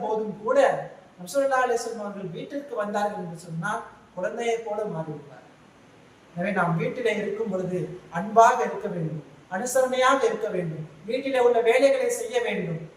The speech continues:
அதே போல வீட்டிலே நஃபிலான இபாதத்துகளை நாம் செய்ய வேண்டும். வல்ல ரஹ்மான் அல்லாஹ் நம்முடைய இல்லங்களை நல்ல ஒரு இல்லங்களாக ஆக்குவானாக.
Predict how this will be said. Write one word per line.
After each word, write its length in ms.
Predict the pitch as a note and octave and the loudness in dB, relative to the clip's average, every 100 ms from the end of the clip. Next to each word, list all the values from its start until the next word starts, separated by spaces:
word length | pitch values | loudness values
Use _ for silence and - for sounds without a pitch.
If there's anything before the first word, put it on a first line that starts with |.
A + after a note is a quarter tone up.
| - | -2
அதே 280 | F#3+ C4 | 2 4
போல 200 | C4+ A3 G3+ - - - | 6 6 4 2 0 -10
வீட்டிலே 400 | - C#4 C4+ A#3+ | -8 -6 -2 0
நஃபிலான 400 | A#3 G3+ C4 C4+ C#4 B3 | 0 -2 0 0 0 2
இபாதத்துகளை 580 | C#4 D#4+ D#4 - C#4 C#4 | 6 6 6 2 2 4
நாம் 220 | C4 G3+ | 2 -4
செய்ய 240 | G3+ G#3 | -8 -8
வேண்டும். 360 | G#3 F#3+ E3+ D#3+ - - - | -6 -6 -6 -8 -10 -18 -16
வல்ல 260 | E3 F#3 F#3 | -2 0 0
ரஹ்மான் 320 | E3 D#3+ D#3+ | -2 -6 -6
அல்லாஹ் 280 | E3 F#3+ - - - - | -4 -2 -2 -4 -14 -8
நம்முடைய 300 | E3 E3+ E3 | -6 -6 -8
இல்லங்களை 460 | G#3 A#3+ G3+ F#3 F3 - - | -6 -6 -4 -4 -4 -10 -14
நல்ல 280 | E3+ G#3+ B3+ | -10 -2 -2
ஒரு 120 | F#3 | 0
இல்லங்களாக 640 | F#3 F3+ F3+ F3 E3+ E3 D#3 | -2 -4 -6 -2 -2 -2 -6
ஆக்குவானாக. 600 | D#3 D#3 D3 D3 D3+ | -8 -10 -10 -10 -14